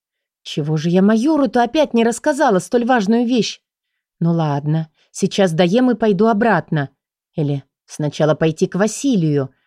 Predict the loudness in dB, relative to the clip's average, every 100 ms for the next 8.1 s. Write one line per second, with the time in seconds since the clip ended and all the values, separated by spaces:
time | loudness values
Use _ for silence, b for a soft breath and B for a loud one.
0 | _ -8 -4 -2 0 0 -2 0 0 2
1 | 2 0 -6 -4 -2 0 -2 0 -2 -2
2 | -6 _ _ _ _ _ _ -2 2 2
3 | 2 2 2 0 0 0 2 0 0 0
4 | 0 -2 0 0 2 0 -2 0 0 0
5 | 0 0 -4 -12 _ _ _ _ _ -4
6 | -2 -2 -2 0 2 4 2 0 -2 -2
7 | -4 -4 0 2 2 2 0 0 -2 -2
8 | -4